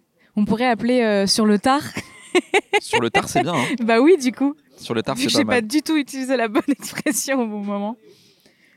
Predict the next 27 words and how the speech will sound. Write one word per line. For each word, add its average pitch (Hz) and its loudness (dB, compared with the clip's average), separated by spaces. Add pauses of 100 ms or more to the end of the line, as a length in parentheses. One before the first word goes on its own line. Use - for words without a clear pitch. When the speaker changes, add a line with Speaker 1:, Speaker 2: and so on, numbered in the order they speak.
Speaker 1:
Mais 202 -2
sur 208 -2
le 196 0
tard, 277 0
ouais. 233 0 (1120)
Speaker 2:
On 202 -16
fait - -8
ça, - -12
alors. 50 -10 (2000)
Bisous. 117 -12 (680)
Speaker 1:
Ah, 247 -2
on 269 2
termine 233 2
comme 226 -2
ça, 294 -4
genre 262 -4
bisous ? 214 -2
Speaker 2:
<laughs> - -6
Tu - -14
veux 143 -8
dire 135 -10
mieux 135 -14
Speaker 1:
C'était, 180 0
Speaker 2:
comment ? 156 -2
Speaker 1:
euh, 151 0
l'énième 196 2
podcast. - -8